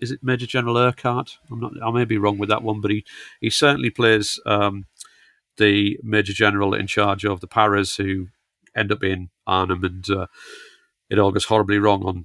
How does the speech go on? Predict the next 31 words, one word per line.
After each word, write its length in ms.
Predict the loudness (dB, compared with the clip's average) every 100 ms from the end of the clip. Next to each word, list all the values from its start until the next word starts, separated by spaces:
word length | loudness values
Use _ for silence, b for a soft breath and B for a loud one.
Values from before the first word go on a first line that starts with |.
| -6
on 180 | -4 -2
A 40 |
Bridge 280 | 0 -2 0
Too 120 | -4
Far. 300 | -2 0 0
But 140 | 0 -2
with 100 | -2
The 60 |
Longest 320 | 0 -2 -2
Day, 80 | -2
at 100 | 0
least 480 | 2 2 0 -6 -8
the 140 | -4
outcome 540 | -2 -2 -4 -8 -8 -8 _ _
was 180 | -6 -6
a 40 |
positive 380 | -2 -2 -2 -6
one. 160 | -4 -4
Obviously, 260 | -2 -2
a 40 | 2
lot 120 | 0
of 80 | 2
men 220 | 2 2
were 80 | -2
killed 260 | -2 0
in 100 | -2
the 80 | -4
process 460 | 0 0 2 -2 -4
of 140 | -2
that, 360 | -2 -2 -4 -2
uh, 180 | -2